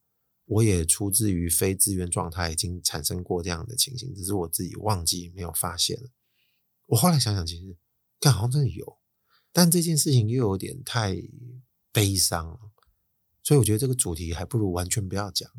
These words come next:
它可能适合以后在其他我觉得可以好好讲的单集呢，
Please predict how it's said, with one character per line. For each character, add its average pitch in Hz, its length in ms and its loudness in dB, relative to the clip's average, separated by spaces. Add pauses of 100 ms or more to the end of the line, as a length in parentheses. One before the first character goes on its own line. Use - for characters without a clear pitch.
(380)
它 - 120 4
可 123 100 4
能 87 140 0
适 107 180 2
合 82 300 -4
以 82 140 -12
后 87 200 -2
在 90 160 -2
其 85 180 -2
他 85 220 -4
我 80 120 -6
觉 98 120 -10
得 85 240 -10 (540)
可 120 120 4
以 113 60 6
好 85 160 0
好 92 140 -4
讲 90 240 -2
的 95 80 -12
单 85 280 -4
集 104 280 -4
呢， 107 80 -12